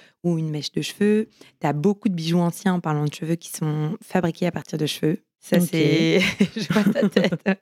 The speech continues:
Speaker 2: <laughs>
Speaker 1: C'est un concept. Euh, j'ai jamais, euh, sauté le pas, mais, euh, mais ça existe. Par exemple, des bracelets, euh, tressés à partir de, de, de cheveux. Donc, ça peut être les cheveux d'un défunt,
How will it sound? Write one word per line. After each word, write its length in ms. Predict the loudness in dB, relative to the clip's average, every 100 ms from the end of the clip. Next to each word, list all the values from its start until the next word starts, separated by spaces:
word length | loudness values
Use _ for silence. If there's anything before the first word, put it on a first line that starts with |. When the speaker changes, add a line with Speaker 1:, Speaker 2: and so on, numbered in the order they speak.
| -2
Speaker 2:
<laughs> 480 | 0 0 -2 -4 0
Speaker 1:
C'est 400 | 0 2 0 0
un 100 | -2
concept. 580 | 0 0 2 0 -2 -4
Euh, 560 | 0 0 0 -2 -2 -4 -2
j'ai 220 | -2 0 2
jamais, 420 | 2 2 0 0
euh, 80 | -2
sauté 260 | -6 -4
le 80 | -4
pas, 220 | -2 -2
mais, 340 | 0 2 2 2
euh, 140 | -2 -6 _ _
mais 80 | -2
ça 140 | 0 -2
existe. 640 | -2 -6 -6 -8 -16 _ _ _
Par 80 | -4
exemple, 260 | 0 2 2
des 200 | 0 -2
bracelets, 840 | -2 -4 -4 -6 -4 0 0 -2 _ _ _ -8
euh, 140 | -8
tressés 540 | -8 -8 -8 -6 -4 -4
à 60 |
partir 380 | -4 -14 -20 -18
de, 200 | -16 -14 -12
de, 180 | -14 -12
de 100 | -14
cheveux. 300 | -12 -8 -6
Donc, 160 | -6 -8
ça 100 | -10
peut 120 | -8
être 180 | -10 _ _ _ -16
les 80 | -14
cheveux 220 | -10 -8
d'un 300 | -6 -6 -4
défunt, 440 | -4 -6 -4 -4